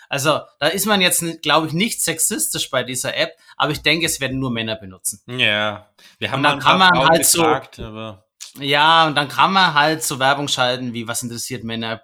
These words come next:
Speaker 1: Bier, Playboy, können wir machen, Autos, irgendwie sowas.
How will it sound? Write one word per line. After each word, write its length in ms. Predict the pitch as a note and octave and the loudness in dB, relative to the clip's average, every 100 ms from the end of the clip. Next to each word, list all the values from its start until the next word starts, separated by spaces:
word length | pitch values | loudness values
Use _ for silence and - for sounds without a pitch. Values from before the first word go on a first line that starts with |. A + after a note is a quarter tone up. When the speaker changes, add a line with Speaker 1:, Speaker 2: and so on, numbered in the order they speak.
| - | -6
Speaker 1:
Bier, 640 | D3+ D#3+ D#3 D3+ C#3+ C#3 - _ _ _ _ _ - | -2 2 4 6 4 0 -10 _ _ _ _ _ -8
Playboy, 680 | C#3 D#3 E3+ D3+ D3+ D3 C#3+ | 0 2 2 2 2 2 -2
können 180 | C3+ | -4
wir 100 | C3+ | -4
machen, 320 | C3 B2+ B2 - | -4 -4 -6 -4
Autos, 840 | B2+ D#3 D#3 D3 C#3+ C#3 C3+ - | -2 -2 -2 -6 -4 -4 -4 -6
irgendwie 280 | C#3 C#3 B2 | -6 -8 -6
sowas. 600 | - G#2+ F#2+ - - | -8 -10 -10 -12 -16